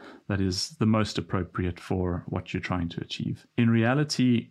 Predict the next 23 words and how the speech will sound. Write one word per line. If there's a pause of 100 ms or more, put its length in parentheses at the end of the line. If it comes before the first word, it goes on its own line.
(120)
what
you
say, (320)
um,
around,
like,
well,
what
are
we
actually
skilled
in
and
what
can
we
deliver (400)
well
in?
Where
have
we